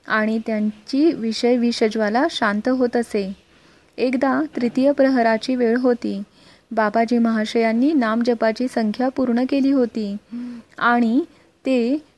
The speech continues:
श्री माधवी मालती लता मंडपात बसून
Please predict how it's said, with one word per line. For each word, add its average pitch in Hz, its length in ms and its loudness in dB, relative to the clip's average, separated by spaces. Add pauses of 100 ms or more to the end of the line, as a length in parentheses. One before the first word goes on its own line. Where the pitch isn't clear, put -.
(160)
श्री 262 200 2
माधवी 233 540 2
मालती 220 520 0
लता 233 280 0
मंडपात 247 500 2
बसून 220 380 0